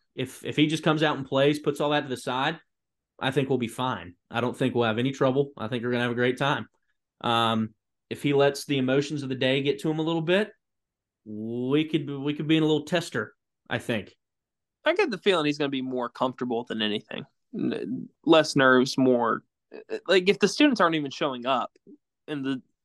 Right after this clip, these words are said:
Speaker 2: and the stadium's not even gonna be full, and I've never been in the stadium. What does it host? Forty-five, fifty thousand?
Speaker 1: No, it's, it's, it's bigger than Carter Finley, if I'm not mistaken.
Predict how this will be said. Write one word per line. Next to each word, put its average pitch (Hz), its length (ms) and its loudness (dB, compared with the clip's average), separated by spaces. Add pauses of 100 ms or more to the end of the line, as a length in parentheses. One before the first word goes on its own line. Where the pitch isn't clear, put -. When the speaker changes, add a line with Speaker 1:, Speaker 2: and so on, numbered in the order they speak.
(260)
Speaker 2:
and 160 100 6
the 139 80 6
stadium's 156 460 4
not 139 80 4
even 139 100 0
gonna 135 80 0
be 127 100 0
full, 131 420 0
and 120 200 -6 (580)
I've 143 120 0
never 151 160 2
been 131 140 -2
in 120 40 -6
the 120 80 -8
stadium. 120 380 -4
What 127 80 0
does 123 100 0
it 104 120 -6
host? - 340 -6 (120)
Forty-five, 139 760 4
fifty 147 240 -4
thousand? 147 480 0 (340)
Speaker 1:
No, 110 300 -4
it's, - 340 -8
it's, - 380 -10
it's 135 200 -4
bigger 156 300 0
than 113 140 -2
Carter 127 300 -2
Finley, 143 320 -4
if 107 100 -8
I'm 113 60 -4
not 113 160 -4
mistaken. 120 580 -4